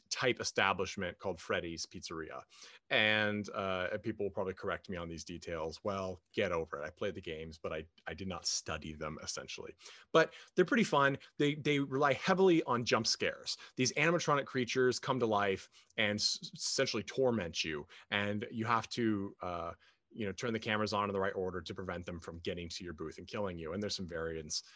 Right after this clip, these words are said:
as the games go on, but is such a hot property that the movie idea for it has been bouncing around a lot.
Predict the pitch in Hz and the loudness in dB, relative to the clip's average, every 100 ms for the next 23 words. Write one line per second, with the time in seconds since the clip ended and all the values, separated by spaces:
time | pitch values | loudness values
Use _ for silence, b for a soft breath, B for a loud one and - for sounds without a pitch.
0 | B 90 85 80 80 82 - - 78 - | B -8 -8 -8 -8 -6 -8 -8 -8 0
1 | 160 160 160 156 B B B B 185 156 | 2 4 2 0 B B B B 2 2
2 | 135 - b b - 165 139 - 208 170 | 2 -6 b b 8 8 8 6 4 4
3 | 147 123 117 101 113 104 101 101 127 143 | 4 4 4 4 4 2 2 2 2 6
4 | 220 196 143 104 101 101 98 - 104 117 | 6 6 2 2 0 0 0 0 0 0
5 | 113 110 117 120 - 113 98 95 92 87 | 0 2 4 2 0 0 2 2 -2 -2
6 | 78 - | -2 -4